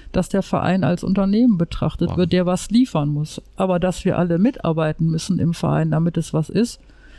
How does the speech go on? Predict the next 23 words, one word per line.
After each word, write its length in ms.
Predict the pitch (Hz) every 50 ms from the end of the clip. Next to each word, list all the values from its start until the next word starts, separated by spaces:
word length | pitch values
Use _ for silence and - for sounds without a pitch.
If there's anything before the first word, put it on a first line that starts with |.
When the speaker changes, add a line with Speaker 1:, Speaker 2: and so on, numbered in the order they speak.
| - - - - - - -
Speaker 1:
das 220 | - 165 - -
haben 180 | 208 220 240 220
die 160 | 220 208 185
wenigsten 540 | 220 247 277 269 240 - - - 190 180 -
tatsächlich 580 | - 180 170 - 170 175 - - 165 - -
auch, 280 | - 277 294 - - - - -
äh, 40 | - - 135 127 127 - - - - - - - - - -
auch 220 | - 220 247 -
noch, 160 | - 190 170 156
Speaker 2:
Verstanden. 280 | - 92 - - 147
Speaker 1:
ne? 200 | 175 185 214 240 220 -
So. 260 | - 190 180 175 170 - - - - - - - - - -
Und, 300 | 180 190 185 175 - 226
ähm, 400 | 202 180 175 175 175 175 - - - -
da 140 | - 175 175
muss 180 | 202 208 -
der 160 | - 190 180 175
D 180 | 170 180 170
F 200 | 165 165 156 -
B 200 | - 180 180 - - - - - - - - - - - - - -
als, 360 | - 170 180 175 - - - - -
als 260 | - - 156 165 -
Dachorganisation, 1300 | - 147 156 156 - - - 196 196 214 214 220 220 196 202 190 - - - - 190 196 196 185 180 180